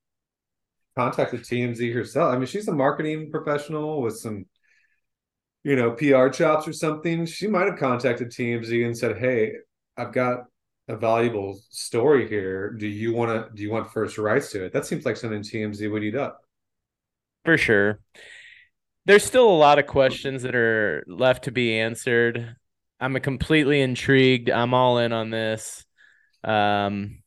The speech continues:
Speaker 2: how did you think I portrayed her in the spoof video that we made? Did, uh, you know, I know you're just not completely familiar with the story, but did you feel like I did that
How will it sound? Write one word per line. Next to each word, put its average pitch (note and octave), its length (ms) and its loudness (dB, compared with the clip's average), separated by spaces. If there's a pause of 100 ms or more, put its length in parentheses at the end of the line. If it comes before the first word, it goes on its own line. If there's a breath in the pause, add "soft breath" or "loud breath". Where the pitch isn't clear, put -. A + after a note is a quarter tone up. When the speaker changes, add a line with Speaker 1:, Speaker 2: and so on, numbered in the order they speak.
(800 loud breath)
Speaker 2:
how A3 160 8
did G#3+ 220 4
you F#3+ 80 2
think E3 260 2
I D3+ 200 8
portrayed C#3 640 0
her A2 260 0
in A2 240 -6
the G#2 380 -2
spoof - 480 0
video G2+ 500 0
that F#2 160 -2
we G2+ 100 -2
made? F#2 300 -4
Did, G#2 240 -6
uh, B2 340 4
you C3 180 -4
know, G#2+ 160 -2
I A#2+ 120 4
know C#3+ 100 4
you're C3+ 300 2
just B2+ 360 -4 (720 loud breath)
not D3+ 440 2
completely C#3 520 2
familiar B2 420 -4
with A2+ 160 -4
the - 60 -14
story, A2+ 480 4
but A#2 280 0 (240)
did C3 180 -4
you B2+ 80 -2
feel C3+ 220 4
like B2 220 6
I A#2+ 180 6
did A#2 320 -2
that A#2 320 4